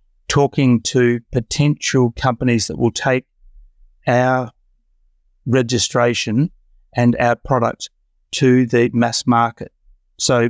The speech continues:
Paradigm doesn't have the sales and marketing experience or the expertise to be able to market it globally. So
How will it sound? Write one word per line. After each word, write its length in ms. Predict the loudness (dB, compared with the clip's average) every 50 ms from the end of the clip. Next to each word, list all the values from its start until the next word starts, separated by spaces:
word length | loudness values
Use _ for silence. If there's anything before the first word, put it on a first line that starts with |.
| -2 _ -2
Paradigm 480 | 0 0 2 2 2 2 0 0 2
doesn't 280 | 2 0 0 0 -2 -4
have 200 | -6 -6 -6 -6
the 120 | -6 -4
sales 420 | -2 0 0 2 2 0 0 0 0
and 100 | 2 2
marketing 560 | 2 2 0 -2 -4 -4 -2 -2 -2 -4 -8 -12 _ _ _ _ _ -6
experience 760 | -4 -4 -4 -2 0 0 2 2 2 2 2 0 -2 -4 -6 -8 -4
or 480 | 0 2 2 2 2 2 2 2 0 -2 -4 -4
the 340 | 0 0 2 2 0 -2 -2 -4
expertise 580 | -4 -4 -4 -4 -4 -4 -2 0 0 0 0 -2
to 100 | -4 -2
be 100 | 0 0
able 100 | 2 2
to 80 | 0
market 360 | 0 0 -2 -2 -2 -4 -4 -6
it 120 | -4 -2
globally. 520 | 0 0 2 0 0 -2 -2 -2 -2 -2
So 320 | -2 -2 -2 -2 -2 -4